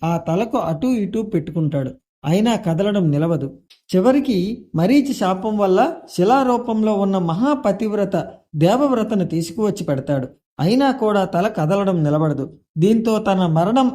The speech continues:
ఆసన్నమైంది అని భావించిన గయాసురుడు తాను ఎంతగానో కొలిచే విష్ణువే తనను సంహరించాలని కోరుకుంటాడు.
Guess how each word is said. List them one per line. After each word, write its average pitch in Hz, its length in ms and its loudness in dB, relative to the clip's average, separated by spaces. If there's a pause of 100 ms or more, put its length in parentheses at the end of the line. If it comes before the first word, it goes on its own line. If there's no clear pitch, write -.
ఆసన్నమైంది 190 920 0
అని 175 100 0
భావించిన 170 540 0 (100)
గయాసురుడు 208 680 0 (260)
తాను 214 240 2
ఎంతగానో 220 640 0
కొలిచే 233 420 0
విష్ణువే 214 600 2
తనను 220 280 0
సంహరించాలని 180 840 0
కోరుకుంటాడు. 151 640 -2